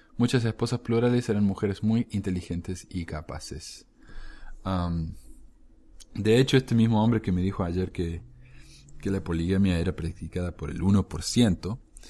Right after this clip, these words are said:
me dijo, y no sé, he escuchado yo esto antes, así que me imagino que es cierto, que muchas mujeres,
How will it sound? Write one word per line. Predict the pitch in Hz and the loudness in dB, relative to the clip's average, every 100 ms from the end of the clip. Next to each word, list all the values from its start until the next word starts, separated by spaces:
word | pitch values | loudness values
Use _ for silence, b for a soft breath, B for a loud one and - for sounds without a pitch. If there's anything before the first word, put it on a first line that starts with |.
| B - | B -6
me | 87 | 2
dijo, | 98 156 131 - 82 | 6 6 6 0 -2
y | |
no | 80 | -4
sé, | 85 87 78 - - | -6 -8 -10 -12 2
he | 151 | 2
escuchado | - 113 104 123 101 | 4 2 4 6 6
yo | 87 | 4
esto | 90 - 90 | 0 -2 -2
antes, | 85 82 | -2 -4
así | 82 95 | -6 -4
que | 92 | -2
me | |
imagino | 87 87 - 123 | -2 -2 0 -2
que | - | 0
es | 90 | -2
cierto, | - 98 - 85 - B B B B - | 0 0 -2 -10 -16 B B B B -2
que | 101 | 2
muchas | 127 127 | 4 6
mujeres, | 110 104 123 117 113 - - | 4 4 4 4 2 -4 -14